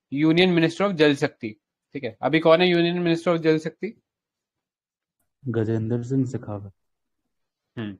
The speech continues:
Speaker 1: correct। तो थोड़े बेसिक, बेसिक details भी कभी-कभी पता होने चाहिए। Next, National Mission on Clean Ganga है, ठीक है, और फिर state Ganga committees,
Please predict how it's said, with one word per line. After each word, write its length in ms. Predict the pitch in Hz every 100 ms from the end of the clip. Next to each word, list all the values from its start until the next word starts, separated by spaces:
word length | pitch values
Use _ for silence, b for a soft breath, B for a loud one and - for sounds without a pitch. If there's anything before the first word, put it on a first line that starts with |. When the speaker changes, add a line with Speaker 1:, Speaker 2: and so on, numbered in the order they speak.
| _
Speaker 1:
correct। 280 | 123 110 _ _ _ -
तो 80 | 135
थोड़े 180 | 139
बेसिक, 360 | 147 139 135 147
बेसिक 260 | 147 143 139
details 400 | 131 135 135 135
भी 80 |
कभी-कभी 440 | 135 127 127 151 151 _ _
पता 180 | 131 127
होने 200 | 127 120
चाहिए। 320 | - 107 104 - _ _ _ -
Next, 360 | 170 170 - _ -
National 460 | 139 143 151 175 180
Mission 260 | 170 165 170
on 160 | 170
Clean 440 | 165 156 147 160 156
Ganga 340 | 143 139 160
है, 240 | 170 185 _ _ _ _ _ -
ठीक 120 | 131
है, 80 | 131 _ _ _ _ _ -
और 240 | 147 185 - _ _ _ -
फिर 240 | 175 175 _
state 540 | - 180 175 170 156
Ganga 280 | 160 156 160
committees, 540 | 160 151 143 196 220